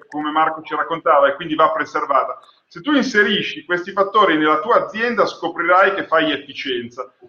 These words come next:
Sui libri, sui libri di economia c'è scritto che questo vuol dire fare marketing. Fare marketing non vuol dire comunicazione, no?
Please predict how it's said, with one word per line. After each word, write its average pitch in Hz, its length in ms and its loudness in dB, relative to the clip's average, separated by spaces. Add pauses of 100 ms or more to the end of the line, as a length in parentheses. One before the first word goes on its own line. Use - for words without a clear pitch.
(300)
Sui 175 120 -8
libri, 180 420 0
sui 160 220 -6
libri 170 360 0
di 170 100 0
economia 196 560 2
c'è 160 160 -4
scritto 196 340 -4
che 175 140 -4
questo 185 320 0
vuol 170 160 0
dire 170 260 2
fare 156 220 4
marketing. 139 720 -2
Fare 151 160 0
marketing 170 300 2
non 143 100 -4
vuol 147 100 -4
dire 156 220 0
comunicazione, 135 640 -8
no? 139 220 -8